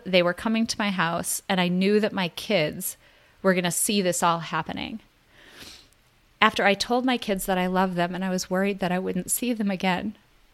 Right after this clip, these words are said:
my mind went crazy, like anyone's would. I started immediately having all of these automatic thoughts like, "Oh my God, you're never gonna see them again. This is so scary. This is so horrible. What if you just told them you love them for the last time?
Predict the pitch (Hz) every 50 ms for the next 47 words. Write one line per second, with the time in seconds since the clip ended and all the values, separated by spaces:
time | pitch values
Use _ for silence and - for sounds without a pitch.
0 | _ - 202 208 220 240 262 247 226 233 247 269 285 285 302 320 311 294 269 -
1 | - 208 190 196 202 202 208 214 - - _ _ _ _ - - - - 175 165
2 | 165 165 - - - 220 220 190 - _ _ _ _ _ _ _ - 226 226 226
3 | 226 - - - - 180 185 185 180 170 165 170 175 196 196 - - 160 175 -
4 | - - - - _ _ _ _ _ _ _ _ - - - - - - - -
5 | _ - 208 220 208 - - - 247 233 233 233 240 226 226 208 214 214 240 240
6 | 254 262 254 233 - 220 233 190 180 214 196 196 185 185 - - - 208 214 226
7 | 240 247 233 226 233 226 208 - - - 202 202 202 196 202 196 190 190 190 -
8 | - 185 185 196 - - - - - - - _ _ 233 240 233 254 240 220 226
9 | 214 208 208 220 208 202 196 196 202 196 196 196 190 - - 220 196 208 202 190
10 | 190 190 185 185 190 190 - - 214 - - - 247 240 240 - - 277 247 233
11 | 226 233 214 220 - 226 - - 233 196 214 202 226 185 185 208 202 220 - 214
12 | 220 226 247 262 - 262 254 254 240 - - - 262 233 233 254 233 226 233 226
13 | 233 220 202 196 254 226 233 - 277 - - - - - 269 285 - - - 330
14 | 294 302 - 302